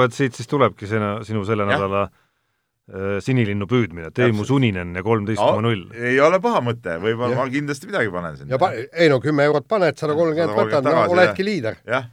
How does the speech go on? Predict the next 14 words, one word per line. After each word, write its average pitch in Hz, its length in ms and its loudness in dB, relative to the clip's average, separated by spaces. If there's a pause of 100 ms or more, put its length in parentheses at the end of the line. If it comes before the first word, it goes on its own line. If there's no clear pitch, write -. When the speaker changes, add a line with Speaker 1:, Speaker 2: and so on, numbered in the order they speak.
(160)
Speaker 2:
mehed. 76 280 -10 (520)
Nii 87 180 -8
et - 260 -20 (880)
imege 90 300 -4
näppu. - 380 -8 (720)
Speaker 1:
No 104 120 -6
väga 113 160 2
hea. 120 120 4 (360)
Peep 117 180 -2
on 117 60 -4
sellise 120 240 0
näoga, 120 400 4
et 107 160 -8
nagu 117 160 -2